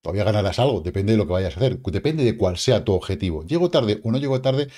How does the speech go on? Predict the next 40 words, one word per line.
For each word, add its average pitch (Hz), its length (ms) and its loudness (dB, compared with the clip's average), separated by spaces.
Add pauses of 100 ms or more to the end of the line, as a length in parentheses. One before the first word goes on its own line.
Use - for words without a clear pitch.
(280)
depende 101 400 2
de 90 120 0
tus 92 160 -6
conocimientos 147 800 0
y 110 80 0
de 98 120 2
tu 95 100 -2
objetivo, 85 480 -4 (220)
y 120 120 2
de 101 100 2
lo 98 100 0
que 95 120 -2
quieras 110 220 2
currártelo. 95 500 -2 (120)
Esto - 300 -6
también, 120 400 -2 (180)
evidentemente. 110 680 2 (400)
Ahora, 139 460 4 (1600)
lo 139 300 6
que 139 80 2
se 123 80 0
está 180 220 2
cuajando 180 540 0 (280)
es - 400 0
muchísimo 123 1080 4
más 160 160 2
potente, 139 560 -2
muchísimo 113 580 2
más 147 220 0
fuerte 143 400 2
de 117 220 0
lo 107 100 4
que 104 100 2
nos 101 160 -2
podemos 117 540 0
ni 110 80 2
siquiera 113 380 0
llegar 104 320 0
a - 20 0
imaginar 113 540 -2